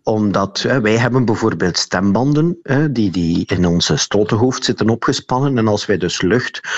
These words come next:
uit onze longen persen, dan beginnen die stembanden te trillen. En dat produceert geluid.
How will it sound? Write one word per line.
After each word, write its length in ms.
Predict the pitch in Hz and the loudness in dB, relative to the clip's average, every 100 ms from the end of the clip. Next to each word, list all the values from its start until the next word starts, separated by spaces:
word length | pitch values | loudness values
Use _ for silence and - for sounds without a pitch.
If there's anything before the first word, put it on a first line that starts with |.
| - | -6
uit 280 | - 117 120 | -2 -2 2
onze 200 | 113 101 | 0 2
longen 300 | 90 113 113 | 2 2 0
persen, 320 | - 113 139 127 | -2 -2 0 2
dan 140 | 107 | 2
beginnen 300 | 98 101 95 | 0 0 0
die 100 | 87 | 0
stembanden 640 | - 104 110 98 98 90 | -2 0 0 2 0 0
te 140 | 80 87 | -2 -4
trillen. 400 | - 104 135 170 - - - - | 0 2 0 -2 -10 -10 -10 -6
En 140 | - | -2
dat 180 | 85 113 | -2 -2
produceert 580 | - 110 101 - 98 - | -2 -2 -2 0 0 0
geluid. 460 | 87 98 82 - | 0 0 0 -6